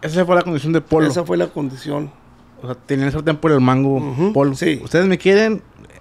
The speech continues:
Speaker 1: se va a llamar así".
Speaker 2: Así. Le dije a esto, le dije, "No",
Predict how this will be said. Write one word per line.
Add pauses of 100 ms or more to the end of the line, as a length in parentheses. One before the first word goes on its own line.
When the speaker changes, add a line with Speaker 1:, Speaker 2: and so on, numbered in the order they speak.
(140)
Speaker 1:
se
va
a
llamar
así".
Speaker 2:
Así. (920)
Le
dije
a
esto,
le
dije,
"No",